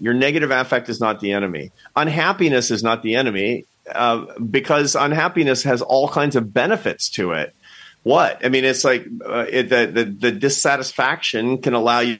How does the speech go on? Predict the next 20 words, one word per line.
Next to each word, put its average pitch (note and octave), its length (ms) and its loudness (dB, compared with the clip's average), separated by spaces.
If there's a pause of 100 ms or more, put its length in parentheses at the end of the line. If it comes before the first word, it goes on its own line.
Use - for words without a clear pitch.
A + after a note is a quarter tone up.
(140)
you B2 140 0
to B2 100 0
grow A#2 440 4
as A#2+ 100 2
a A2+ 40 -2
person. G2+ 500 -2
You C3+ 160 2
don't E3+ 300 2
find D#3 500 0
the A#2 40 -2
sense B2 220 -2
of A2+ 80 -4
purpose A#2+ 260 0
and G#2+ 100 0
meaning C#3 180 0
in B2+ 40 0
your G2 100 0
life F2+ 260 0
except - 360 -2
through A#2 300 0